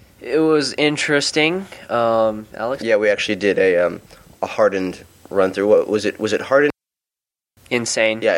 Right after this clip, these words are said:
Speaker 2: oh, sorry, Insane. Yeah, we did that in, I think we timed it.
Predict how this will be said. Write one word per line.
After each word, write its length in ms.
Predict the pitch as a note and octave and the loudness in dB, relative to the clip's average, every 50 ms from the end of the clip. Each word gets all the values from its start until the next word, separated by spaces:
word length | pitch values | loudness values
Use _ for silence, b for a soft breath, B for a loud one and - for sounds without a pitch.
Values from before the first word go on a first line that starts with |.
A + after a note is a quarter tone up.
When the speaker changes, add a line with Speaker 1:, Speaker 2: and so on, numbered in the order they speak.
| - | 2
Speaker 2:
oh, 100 | G#2+ G2 | 0 0
sorry, 300 | F2+ - A#2+ G#2+ G2+ F#2 | -2 0 0 0 0 0
Insane. 360 | F2+ F2+ F2 - A2+ G#2 F#2+ F2+ | -2 -4 -4 -2 -2 -2 0 -2
Yeah, 120 | F2+ F2 | -2 -4
we 100 | F2 F#2+ | -4 -4
did 180 | F#2 G2+ F#2 F2+ | -6 -6 -4 -2
that 220 | F#2+ F#2 F#2 - | -2 -2 -2 -4
in, 540 | - - F#2+ F#2+ F#2 F#2 F#2 F#2+ F2+ F2+ F2+ B B B B B B B B B | -4 -6 -6 -4 -4 -4 -4 -4 -6 -8 -12 B B B B B B B B B
I 60 | - - | -8 -2
think 180 | - A#2+ G2+ | -2 0 0
we 80 | A2+ G#2 | 0 -4
timed 420 | - - - A#2 G#2 G#2+ G#2+ F#2 | -4 -6 -4 -2 0 0 0 -2
it. 240 | G#2+ G#2+ - - - | -2 -4 -4 -6 -10